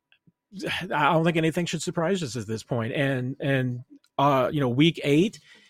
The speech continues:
is w-, the, basically the week where if you are a player and you get back, you can still get in your, you know, a couple of, uh, weeks of roster exemption, and then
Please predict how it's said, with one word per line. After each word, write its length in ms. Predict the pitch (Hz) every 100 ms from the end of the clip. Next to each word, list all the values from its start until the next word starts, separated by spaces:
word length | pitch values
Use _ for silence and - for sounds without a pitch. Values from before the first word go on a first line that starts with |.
| -
is 180 | 131 127
w-, 220 | 143 165 - -
the, 100 | 123
basically 640 | 123 135 139 - 170 185
the 100 | 180
week 280 | 143 160 185
where 200 | 143 147
if 200 | 147 135 147
you 120 | 139
are 80 | 135
a 60 |
player 380 | - 143 151 175
and 100 | 151
you 60 | 120
get 220 | 120 151
back, 320 | 131 147 170
you 80 | 143
can 120 | 123
still 280 | 107 - 143
get 200 | 139 147
in 200 | 139 151
your, 440 | 147 123 117 113 113
you 140 | 127 110
know, 220 | 104 131 -
a 80 |
couple 340 | 131 143 156 143
of, 160 | 123
uh, 260 | 175 160 151
weeks 280 | 127 147 -
of 100 | 117
roster 380 | 120 135 - 160
exemption, 580 | 147 143 151 - 170 170
and 220 | 127 117
then 320 | 120 117